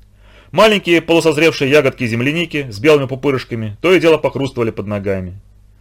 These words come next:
Земляники было так много, что Лёшка решил больше не собирать её пригоршнями, а стал ползать на четвереньках от куста к кусту и губами захватывать ягоды. Потом мы пошли в орешник за удилищами.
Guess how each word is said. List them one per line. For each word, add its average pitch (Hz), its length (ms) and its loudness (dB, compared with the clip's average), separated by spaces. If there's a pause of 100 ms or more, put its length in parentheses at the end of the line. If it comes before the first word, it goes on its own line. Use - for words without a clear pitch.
(280)
Земляники 165 420 -2
было 170 240 2
так 175 220 2
много, 123 440 -2
что - 140 -6
Лёшка 196 300 4
решил 170 240 -2
больше 170 240 -2
не 160 40 -4
собирать 165 380 -4
её 135 80 -2
пригоршнями, 107 640 -6
а 107 80 -10
стал 185 260 0
ползать 135 280 -2
на 113 60 -6
четвереньках 151 540 -2
от - 100 -10
куста 131 240 -2
к - 60 -6
кусту 123 460 -6 (200)
и - 80 -12
губами 147 340 2
захватывать 117 520 -2
ягоды. 95 400 -6 (880)
Потом 226 280 2
мы 220 60 -2
пошли 190 240 2
в 185 60 4
орешник 156 400 2
за 123 80 -6
удилищами. 92 640 -4